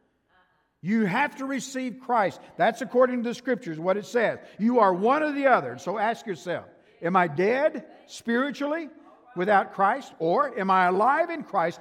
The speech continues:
because I've been born again into the family of God? Are you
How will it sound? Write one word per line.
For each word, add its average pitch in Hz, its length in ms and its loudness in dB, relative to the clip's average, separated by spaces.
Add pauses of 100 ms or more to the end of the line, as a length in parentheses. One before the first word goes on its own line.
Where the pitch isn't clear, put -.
(120)
because 214 260 0
I've 208 120 4
been 202 200 2
born 311 240 6
again 320 360 0
into 196 200 -6
the 170 60 -12
family 214 340 -4
of 196 160 -2
God? 165 400 -2 (1600)
Are 165 220 0
you 156 420 -6